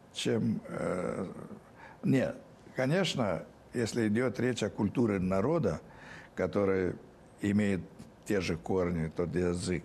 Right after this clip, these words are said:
та же культура, те же обычаи, те же, это другое дело. А какие-то другие моменты исторического плана я бы н-, не осмелился как-то высказаться прилюдно.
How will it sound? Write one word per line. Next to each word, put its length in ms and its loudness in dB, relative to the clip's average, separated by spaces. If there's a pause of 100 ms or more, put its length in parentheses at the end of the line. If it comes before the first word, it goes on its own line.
(140)
та 140 0
же 120 -2
культура, 580 -2
те 180 0
же 100 0
обычаи, 440 0
те 240 -2
же, 160 -4 (340)
это 220 0
другое 440 2
дело. 320 -2 (540)
А 460 -2 (360)
какие-то 460 0
другие 460 0
моменты 600 0
исторического 720 0
плана 500 0 (1120)
я 200 0
бы 140 2
н-, 640 -2 (680)
не 120 0
осмелился 720 0
как-то 640 0 (200)
высказаться 960 -2 (580)
прилюдно. 760 0